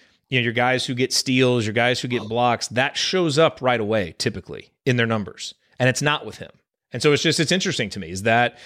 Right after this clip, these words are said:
is he gonna be a guy where he's a real late bloomer with that kind of stuff? Or is he just more of a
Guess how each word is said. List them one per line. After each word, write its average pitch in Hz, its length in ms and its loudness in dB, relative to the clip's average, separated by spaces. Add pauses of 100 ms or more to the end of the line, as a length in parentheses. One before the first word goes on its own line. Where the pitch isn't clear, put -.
(140)
is 117 100 -4
he 135 120 2
gonna 139 120 0
be 131 140 0
a 123 40 -2
guy 123 240 2
where 117 120 -2
he's 117 180 -4
a 117 60 -2
real 117 320 -2
late 120 300 -2
bloomer 139 280 -4
with 185 120 -4
that 175 180 0
kind 185 160 0
of 180 60 -6
stuff? 208 340 -2
Or 131 80 0
is 120 140 0
he 139 80 2
just 131 240 -2
more 135 260 4
of 123 100 2
a 127 380 4